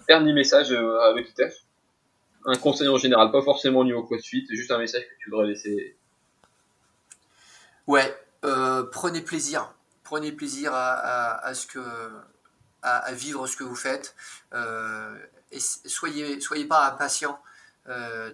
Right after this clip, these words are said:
Speaker 2: dans, dans tout ce que vous faites, dans, dans vos études, euh, dans le sport, dans votre vie. Il faut apprécier, euh, le moment présent. Et, euh, on, on est dans une époque où, euh, euh, où on,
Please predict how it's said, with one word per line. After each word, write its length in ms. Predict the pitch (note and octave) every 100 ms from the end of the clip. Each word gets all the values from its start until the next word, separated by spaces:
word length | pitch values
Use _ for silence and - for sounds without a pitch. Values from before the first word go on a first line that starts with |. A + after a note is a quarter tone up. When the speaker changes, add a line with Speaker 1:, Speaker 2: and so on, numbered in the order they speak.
| -
Speaker 2:
dans, 120 | G2+
dans 140 | C3
tout 140 | C3 C#3
ce 80 | -
que 100 | C#3
vous 120 | B2
faites, 280 | C#3 C3+ B2+
dans, 240 | A2+ A2+
dans 140 | A#2+
vos 140 | A#2+ B2+
études, 500 | B2+ B2 C#3 C3+ C3
euh, 280 | B2 A#2+ A#2
dans 160 | B2
le 80 | B2
sport, 360 | - - C3 B2
dans 160 | B2
votre 240 | B2 B2+ A#2+
vie. 220 | D3 - - - -
Il 140 | C3+ B2+
faut 200 | - D3
apprécier, 680 | C#3+ C#3+ - C#3+ - D#3 D3
euh, 640 | B2 A#2+ A#2+ - - C3 -
le 260 | C#3 C#3
moment 320 | D3 D3+ D3+
présent. 440 | D3 - D3 C#3+ - _ - - _ -
Et, 220 | C3 C3
euh, 240 | B2+ B2+
on, 140 | C3 C3+
on 140 | C3+
est 100 | C#3
dans 160 | C3+ C3+
une 220 | C3 C#3
époque 420 | C#3 D#3 D#3 D3+
où, 160 | D3 C#3
euh, 220 | C3 C3 - - _
euh, 460 | B2 B2+ B2+ B2 C3
où 240 | A#2 C3+ B2+
on, 140 | B2